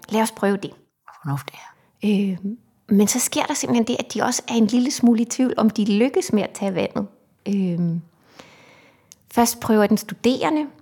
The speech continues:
Speaker 1: øh, og, og, de, og ja, de sidder med den der, øh, lange, hvide pind, eller hvad man kalder den. Det er jo ikke en pind.
Speaker 2: Hæklenål.
Speaker 1: Hækle-, ja.
Speaker 2: Ja.
Speaker 1: Øhm,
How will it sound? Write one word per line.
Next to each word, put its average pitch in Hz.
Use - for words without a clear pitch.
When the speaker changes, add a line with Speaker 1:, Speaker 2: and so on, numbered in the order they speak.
Speaker 1:
øh, 180
og, 202
og, 196
de, 185
og 190
ja, 190
de 196
sidder -
med 208
den -
der, 196
øh, 151
lange, 196
hvide 208
pind, -
eller -
hvad 165
man 160
kalder -
den. 165
Det -
er 165
jo 175
ikke 165
en 175
pind. 151
Speaker 2:
Hæklenål. 143
Speaker 1:
Hækle-, 131
ja. 175
Speaker 2:
Ja. 208
Speaker 1:
Øhm, 175